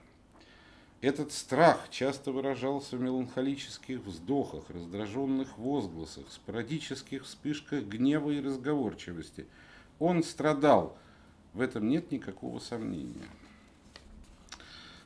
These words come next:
Джакометти работает с огромной энергией, отдается работе целиком. Необходимость творить практически никогда не дает ему ни минуты покоя.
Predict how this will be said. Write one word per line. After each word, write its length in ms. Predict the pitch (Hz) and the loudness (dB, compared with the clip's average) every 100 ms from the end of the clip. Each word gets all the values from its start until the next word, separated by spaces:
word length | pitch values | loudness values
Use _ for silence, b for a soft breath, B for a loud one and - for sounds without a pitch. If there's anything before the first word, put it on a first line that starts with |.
| B | B
Джакометти 600 | 101 123 139 165 180 170 | -2 6 8 10 8 6
работает 580 | 156 147 165 170 147 131 | 4 4 4 4 2 2
с 60 | - | 0
огромной 520 | 135 156 151 147 143 | 2 4 6 6 8
энергией, 560 | 151 180 156 120 120 110 | 8 6 4 2 2 2
отдается 500 | 104 135 147 - 123 | 2 2 2 0 -2
работе 400 | 131 135 135 113 | 0 0 -2 -6
целиком. 720 | - 123 123 127 113 82 65 67 - - - - B B B B | -6 -2 -2 -2 -2 -2 -2 -10 -20 -20 -20 -20 B B B B
Необходимость 840 | 117 127 - 131 147 147 120 - | 4 4 4 2 6 6 6 0
творить 580 | - 110 127 185 - - - - - - - - - - - - | 0 2 4 2 -2 -10 -16 -20 -20 -20 -20 -20 -20 -20 -16 -6
практически 760 | 95 - - 185 165 156 - | -6 -4 -4 -2 -2 -4 -4
никогда 680 | 120 113 113 107 95 73 - - - - - | -2 -2 -4 -6 -6 -8 -10 -16 -20 -18 -10
не 120 | 82 | -8
дает 400 | 85 92 113 - | -4 -2 -4 -4
ему 180 | 90 101 | -4 -2
ни 140 | 92 | 0
минуты 420 | 90 92 98 - | 0 0 -2 -4
покоя. 580 | 90 92 90 - 69 52 | -8 -8 -8 -10 -12 -12